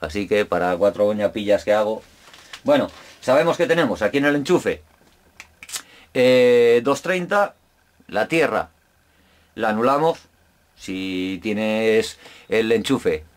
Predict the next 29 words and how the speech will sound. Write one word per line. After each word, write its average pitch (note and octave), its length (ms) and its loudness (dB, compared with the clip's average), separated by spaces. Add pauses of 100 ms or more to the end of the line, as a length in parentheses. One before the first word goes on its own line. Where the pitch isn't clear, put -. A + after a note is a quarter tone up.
(460)
que G2 840 2
de-, G2+ 180 -2
tiene A2 220 -2
dos A2 180 0
fases, C#3 440 -2 (380)
pues E2 640 -4
tierra A2 500 0 (300)
cortas A2+ 600 0 (120)
y F2 140 -6
la E2+ 80 -4
anulas. E2+ 420 -10 (380)
Pero F2+ 240 -4
repito, G#2 520 0 (540)
si G#2 220 -6
la G2 180 -4
tienes C3 380 0
en G#2+ 100 -2
el G#2+ 100 0
enchufe, G#2+ 560 0 (240)
la F#2 120 -2
posibilidad A2 480 0
de A#2+ 100 2
conectar A2 400 -2
tierra, D3 340 0
conéctala C3 640 0
siempre. G2+ 580 -2 (1500)
Es C#3+ 180 2
muy D3+ 120 0
importante. F#2 580 -4